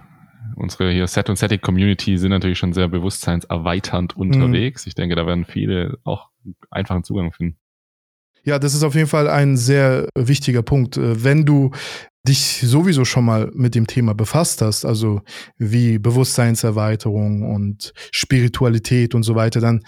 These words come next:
Speaker 2: hast du es viel, viel einfacher als jemand, der mit solchen Themen nie etwas am Hut hatte.
Speaker 1: Mhm.
Speaker 2: Also, und, äh, wenn du auch zum Beispiel wie du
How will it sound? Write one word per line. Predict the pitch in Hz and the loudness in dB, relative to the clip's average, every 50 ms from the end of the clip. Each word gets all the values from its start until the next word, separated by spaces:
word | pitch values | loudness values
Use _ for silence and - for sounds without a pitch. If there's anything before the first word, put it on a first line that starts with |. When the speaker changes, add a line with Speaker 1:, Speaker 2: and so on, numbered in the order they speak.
| - - - - | -14 -20 -18 -4
Speaker 2:
hast | - 139 135 135 - | -2 0 0 2 2
du | 135 | 0
es | - - | 0 -2
viel, | - - 156 156 147 | 0 0 2 2 2
viel | - - 131 120 | 2 0 0 0
einfacher | 127 135 135 120 - 123 107 110 110 117 123 - - - - - - | 2 0 0 0 0 0 0 0 0 -2 -2 -4 -10 -18 -20 -8 -4
als | - 120 - - | -2 -2 0 0
jemand, | 131 123 123 123 120 117 - | 2 2 2 2 2 0 0
der | 127 120 117 | 0 2 2
mit | 117 113 | 2 2
solchen | 113 120 117 - 117 104 | 2 0 0 0 0 -2
Themen | - 123 120 117 117 | 0 0 0 2 2
nie | 117 123 123 123 127 | 2 4 4 4 2
etwas | 120 113 - 123 117 - | 2 0 0 -2 0 0
am | 113 110 107 107 | 0 2 2 2
Hut | 127 143 151 - | 2 2 0 0
hatte. | 110 101 - - 113 110 - _ _ - | -4 -4 -4 -6 -10 -10 -10 _ _ -8
Speaker 1:
Mhm. | - 87 87 85 80 82 92 113 - _ _ _ | -4 -2 0 0 0 -2 -4 -6 -8 _ _ _
Speaker 2:
Also, | - - 120 110 107 120 117 113 110 117 - - _ _ _ | -4 -2 -2 0 2 0 0 0 0 -2 -4 -8 _ _ _
und, | - 143 139 135 127 120 - - - | 0 2 4 4 2 0 -2 -4 -2
äh, | 139 123 120 117 117 113 113 101 | 0 2 2 2 2 0 0 0
wenn | 98 143 165 190 | 2 2 2 4
du | 180 175 143 | 2 2 2
auch | 127 123 120 110 - - | 2 2 0 -2 -4 -6
zum | - - 123 | -4 0 0
Beispiel | 120 - - 120 110 104 | 0 0 0 -2 0 0
wie | 123 117 | 0 0
du | 110 143 156 147 123 110 - | 2 2 2 4 2 0 -2